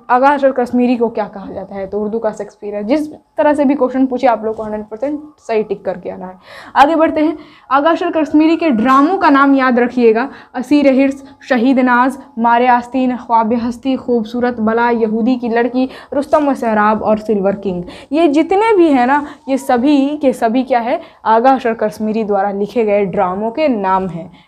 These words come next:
ठीक है ना। अब इसमें से कोई भी एक ड्रामा उठा लेगा, बोलेगा कि सिल्वर किंग के ड्रामा निगार कौन है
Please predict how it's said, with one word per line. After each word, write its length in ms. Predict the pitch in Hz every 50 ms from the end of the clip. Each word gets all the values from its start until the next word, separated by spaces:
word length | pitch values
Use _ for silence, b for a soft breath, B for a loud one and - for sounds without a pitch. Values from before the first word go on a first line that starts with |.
| b -
ठीक 180 | 240 240 - 311
है 80 | 302
ना। 120 | 277 220 180 B B B B
अब 140 | 262 247
इसमें 240 | 269 277 294 302 294
से 160 | 285 294 285 277
कोई 280 | 285 294 339 381 381
भी 160 | 349 311 320 311
एक 340 | - - 269 294 294 294 302
ड्रामा 400 | 240 247 247 240 233 254 269 262
उठा 260 | 247 240 - 220 202 208
लेगा, 300 | 208 196 190 180 175 180 B B B B B
बोलेगा 300 | 254 277 277 277 277 269
कि 220 | 269 277 294 302 320 B B B B B
सिल्वर 360 | - 339 311 311 320 339 349
किंग 320 | 349 - 320 285 247 202 180 175 - - _ _ _ _ _ _ _ _ _ _ _ _ _ _ _ _ _ _ _ _ _ _ -
के 100 | 311 285
ड्रामा 380 | 233 254 262 247 247 262 269 262
निगार 320 | 254 226 208 208 208 208
कौन 260 | 202 208 190 180 175 175
है 180 | 170 185 196